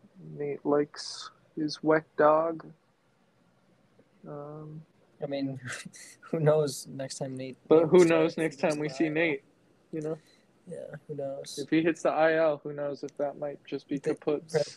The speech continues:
Speaker 2: yeah, Red Sox might just, like, shut him down for the whole season. Who knows?
Speaker 1: Yeah.
Speaker 2: Yeah, it depends how these, how this next couple weeks goes.
Speaker 1: Very much. But, I mean, even with how these next few weeks are gonna go, like,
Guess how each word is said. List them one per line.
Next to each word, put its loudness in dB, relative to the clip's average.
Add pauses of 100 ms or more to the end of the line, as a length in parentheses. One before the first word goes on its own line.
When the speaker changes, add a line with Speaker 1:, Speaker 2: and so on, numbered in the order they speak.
(380)
Speaker 2:
yeah, 4
Red -2
Sox -4
might -6
just, -10
like, -6
shut -8
him -10
down -4
for -14
the -10
whole -14
season. -16 (200)
Who -20 (280)
knows? -4
Speaker 1:
Yeah. -4 (680)
Speaker 2:
Yeah, 2
it -6
depends -6
how -8
these, -14
how -14
this -14
next -14 (100)
couple -12
weeks -12
goes. -14 (600)
Speaker 1:
Very -2
much. -10 (1300)
But, 6
I 6
mean, -4 (560)
even 0
with -2
how 4
these -2
next -10
few 2
weeks -2
are 2
gonna -2
go, 2
like, -6